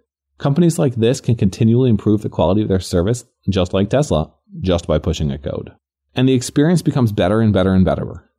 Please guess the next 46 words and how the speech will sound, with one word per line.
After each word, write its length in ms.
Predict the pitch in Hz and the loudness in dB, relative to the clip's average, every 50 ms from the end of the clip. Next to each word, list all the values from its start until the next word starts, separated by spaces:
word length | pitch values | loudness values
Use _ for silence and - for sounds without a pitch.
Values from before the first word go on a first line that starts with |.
| _ - | _ -2
That 120 | 123 143 | 0 2
means 160 | 175 160 151 | 2 2 2
customers 420 | - 123 117 - - 113 107 98 98 | 0 -2 -2 0 2 0 2 2 2
are 60 | 90 | 0
less 260 | 85 87 85 - - | 0 0 -2 0 0
and 80 | 95 90 | 0 0
less 180 | 82 85 - | 0 -2 -2
likely 240 | 80 80 76 - 80 | -4 -4 -4 -4 -6
to 100 | - 80 | -6 -6
churn. 400 | - - 76 71 - - 80 - - _ _ _ _ _ _ _ - | -8 -10 -10 -10 -10 -12 -12 -14 -16 _ _ _ _ _ _ _ 0
Note 220 | 113 131 151 151 | 0 0 2 0
that 80 | - 127 | 2 2
most 280 | 104 107 117 131 123 | 2 4 2 0 0
subscription 560 | - 123 117 - - - 120 113 - - 127 113 | -4 -6 -8 -8 -4 -2 -2 -2 0 0 0 2
box 240 | 110 107 110 - | 2 0 -2 -4
companies 460 | - - 120 110 - 127 131 127 123 - | -4 -2 -2 0 0 0 0 0 -2 -2
aren't 220 | - 98 101 98 95 | -4 -4 -4 -4 -2
great 240 | - 98 92 92 - | 0 0 0 0 0
businesses. 680 | 82 - - 80 76 - - - - - - - _ _ _ _ _ _ _ _ _ _ _ _ _ 208 | -4 -4 -2 -6 -8 -8 -12 -14 -14 -14 -16 -20 _ _ _ _ _ _ _ _ _ _ _ _ _ -6
Want 200 | 151 92 101 107 | -4 -2 0 2
to 60 | 107 | 2
learn 220 | 107 110 110 110 | 2 2 2 4
more 240 | 110 110 113 113 113 | 4 4 2 2 2
why? 360 | 113 117 127 170 226 214 - - - _ _ 170 - - - | 2 2 2 2 0 0 -2 -4 -14 _ _ -20 -20 -6 -2
Again, 340 | 107 101 107 95 90 85 82 | 0 2 2 2 2 0 0
the 100 | 92 - | 0 0
same 220 | - 113 104 101 | 0 2 2 2
article, 460 | 98 101 110 113 - 143 165 202 - | 2 2 0 2 2 0 0 0 0
The 120 | 117 107 98 | 0 0 2
Broken 360 | 104 104 92 - - 101 90 | 2 2 2 2 2 4 4
Business 320 | 92 85 92 98 90 - | 4 2 2 0 0 0
of 80 | - 90 | 0 0
E-commerce 540 | 90 85 - 95 87 95 107 76 82 - - | 0 0 0 -2 -2 0 0 -2 -2 -2 -2
and 100 | 87 82 | 0 0
Why 120 | 80 82 | 2 2
Your 120 | 82 80 | 0 0
Startup 400 | 76 - - 80 82 82 82 - | 0 0 0 0 2 2 0 0
Won't 160 | 90 80 85 90 | -2 -2 0 0
Be 80 | 85 | 0
the 100 | 82 90 | 0 0
Next 200 | 92 95 98 - | 0 0 -2 -4
Casper. 520 | - - 98 131 - - - 64 76 - _ _ _ _ _ _ _ _ - | -4 -4 -4 -4 -4 -6 -10 -10 -10 -14 _ _ _ _ _ _ _ _ -4
Let's 160 | 160 156 - | -4 0 0
wrap 180 | 143 117 113 | 0 0 0
things 200 | - 90 82 82 | 0 -2 -2 -2
up. 180 | - - - | -4 -8 -10